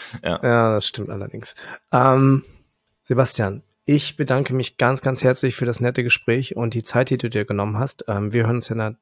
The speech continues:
Speaker 2: äh, nach dem Spiel, äh, Ausgabe wieder. Ähm, euch allen, liebe HörerInnen, ähm, viel Spaß am Freitag,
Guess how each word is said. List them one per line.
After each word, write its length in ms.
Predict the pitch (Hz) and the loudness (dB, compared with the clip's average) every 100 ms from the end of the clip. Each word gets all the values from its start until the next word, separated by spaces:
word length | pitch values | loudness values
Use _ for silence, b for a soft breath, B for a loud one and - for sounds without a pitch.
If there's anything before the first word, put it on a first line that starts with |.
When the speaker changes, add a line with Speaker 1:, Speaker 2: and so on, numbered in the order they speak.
| - | -8
Speaker 2:
äh, 360 | 104 104 101 | -4 -2 -2
nach 200 | 101 110 | 0 -2
dem 140 | 110 120 | -2 -6
Spiel, 520 | - 120 117 117 117 | -4 0 2 0 -2
äh, 60 | 117 107 107 | -4 -2 -2
Ausgabe 520 | - 117 - 110 110 | -2 -2 0 -2 0
wieder. 280 | 113 156 170 B B B B B B 131 | 2 2 2 B B B B B B 4
Ähm, 520 | 131 135 139 143 - _ _ - B B B B B _ _ _ | 6 8 8 6 2 _ _ -20 B B B B B _ _ _
euch 200 | 139 131 | 4 6
allen, 480 | 135 139 135 135 160 _ | 4 6 6 4 0 _
liebe 300 | - 143 131 | 0 2 4
HörerInnen, 720 | 120 127 120 120 127 120 117 - | 4 4 4 2 2 -2 -4 -2
ähm, 560 | 110 113 113 110 113 _ | 0 0 -2 -4 -8 _
viel 220 | - 180 | 0 2
Spaß 340 | 165 127 139 143 | 2 2 0 0
am 120 | 127 | -2
Freitag, 560 | - 113 131 131 131 | 0 0 2 0 -2